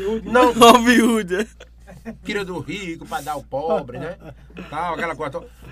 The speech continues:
Speaker 2: Eu, eu vejo o seguinte, olha. Eu,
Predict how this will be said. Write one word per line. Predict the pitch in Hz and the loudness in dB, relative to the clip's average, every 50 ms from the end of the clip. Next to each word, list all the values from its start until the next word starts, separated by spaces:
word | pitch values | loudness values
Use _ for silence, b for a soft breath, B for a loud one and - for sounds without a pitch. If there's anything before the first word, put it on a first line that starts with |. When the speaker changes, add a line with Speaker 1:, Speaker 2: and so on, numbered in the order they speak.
| - - | -18 -12
Speaker 2:
Eu, | - 262 269 - | -12 -12 -8 -2
eu | 240 262 233 | 0 0 2
vejo | - 240 233 - 220 | 2 2 0 0 -4
o | 220 | -8
seguinte, | - 214 170 139 127 113 95 - | -12 -10 -10 -10 -10 -10 -10 -14
olha. | - 85 80 - - - - - - - - - - - - - - - - - - | -18 -20 -20 -20 -20 -20 -20 -20 -20 -20 -20 -20 -20 -20 -20 -20 -20 -20 -20 -20 -14
Eu, | - 165 175 185 180 254 | -12 -10 -10 -10 -12 -14